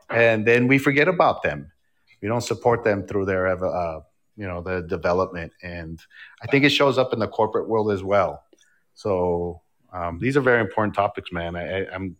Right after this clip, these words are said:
I'm glad you're, you're taking them on head on, and I hope, you know, we extended way past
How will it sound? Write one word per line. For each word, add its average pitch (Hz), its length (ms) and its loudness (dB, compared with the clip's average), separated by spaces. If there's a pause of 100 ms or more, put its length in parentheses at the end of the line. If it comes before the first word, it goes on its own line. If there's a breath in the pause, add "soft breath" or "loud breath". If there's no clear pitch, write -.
I'm 92 80 -12
glad 95 260 2
you're, 92 220 0
you're 90 160 -4
taking 95 320 -4
them 95 80 -2
on 92 220 0
head 90 160 0
on, 90 280 2
and 82 240 -10 (600 loud breath)
I 82 60 -12
hope, 92 260 -4
you 87 140 -4
know, 85 280 -8
we 90 120 -4
extended 85 480 -6
way 90 160 0
past 85 380 -2